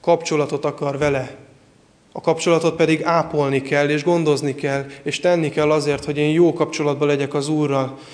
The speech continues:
De mégis egy belülről fakadó vágy az, hogy az én Istenemmel szorosan akarok lenni. A cselekvő hit napról napra próbára tesz.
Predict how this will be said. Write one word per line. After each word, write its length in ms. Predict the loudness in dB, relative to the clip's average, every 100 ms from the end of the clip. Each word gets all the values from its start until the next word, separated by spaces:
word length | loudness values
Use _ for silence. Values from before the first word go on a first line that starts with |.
| -16 -2
De 80 |
mégis 380 | 2 2 2 -2
egy 100 | 0
belülről 380 | 2 2 4 2
fakadó 460 | 2 0 0 0 0
vágy 340 | 0 2 2
az, 300 | 0 0 -6 -12 -20 -18 -8
hogy 100 | -6
az 140 | -2
én 340 | 0 0 -4 -14 -20 -12
Istenemmel 760 | -10 -4 -2 -2 -2 -2 -4 -8 -20 -16
szorosan 500 | -4 2 2 2 -2
akarok 380 | -2 0 0 2
lenni. 420 | 2 2 -2 -4 -10 -20 -20 -20 _ _ _ _ _ _ _ _ _ _ _ _ _ -10
A 100 | -2
cselekvő 520 | 2 2 2 -2 -2
hit 400 | -2 -4 -6 -12 -20 -20 _ _ _ _ _ _ _ _ _ _ _ _
napról 360 | -8 -6 -4 -4
napra 300 | -4 -6 -10
próbára 520 | -8 -6 -4 -6 -8
tesz. 400 | -10 -10 -8 -10